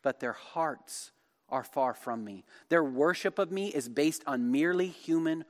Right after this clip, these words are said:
rules that they've been taught." This is the same condemnation Jesus gave of the Pharisees. Righteous works are not the problem. Why you're doing them,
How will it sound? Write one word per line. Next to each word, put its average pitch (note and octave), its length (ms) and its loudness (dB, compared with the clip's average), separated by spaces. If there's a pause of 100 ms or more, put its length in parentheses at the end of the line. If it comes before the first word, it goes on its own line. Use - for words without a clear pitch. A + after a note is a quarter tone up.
(160)
rules C#3 460 -2
that C3 180 -6
they've B2 400 -12
been G2 160 -16
taught." - 520 -12 (1900)
This F3 200 -2
is D#3+ 120 -4
the B2+ 100 -4
same E3+ 560 -4 (260)
condemnation C3+ 760 -4
Jesus C3 400 -8
gave A#2+ 240 -10
of A#2 80 -8
the G#2+ 80 -14
Pharisees. G2+ 720 -12 (2750)
Righteous D3+ 480 0
works D#3 360 -6
are B2 140 -6
not C3+ 200 -4
the C3 80 -18
problem. - 420 -10 (1120)
Why C3 240 2
you're D3 180 -6
doing C3+ 320 -4
them, E2+ 200 -14